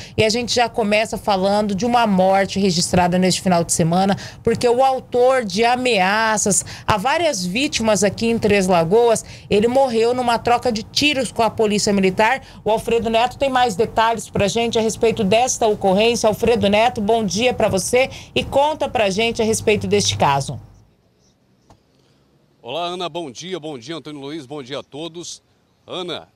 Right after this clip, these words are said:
Speaker 2: era madrugada de sábado, por volta de uma hora da manhã, quando os policiais militares da Força Tática, em rondas pelo bairro Santa Rita,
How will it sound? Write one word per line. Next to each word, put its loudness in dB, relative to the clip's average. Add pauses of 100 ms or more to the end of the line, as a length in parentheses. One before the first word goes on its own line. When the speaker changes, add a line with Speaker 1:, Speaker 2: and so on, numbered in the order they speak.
Speaker 2:
era -8
madrugada -10
de -20
sábado, -10 (200)
por -14
volta -12
de -20 (140)
uma -8
hora -6
da -10
manhã, -12 (440)
quando -12
os -18
policiais -12
militares -12
da -8
Força -14
Tática, -12
em -12
rondas -10
pelo -14
bairro -10
Santa -16
Rita, -14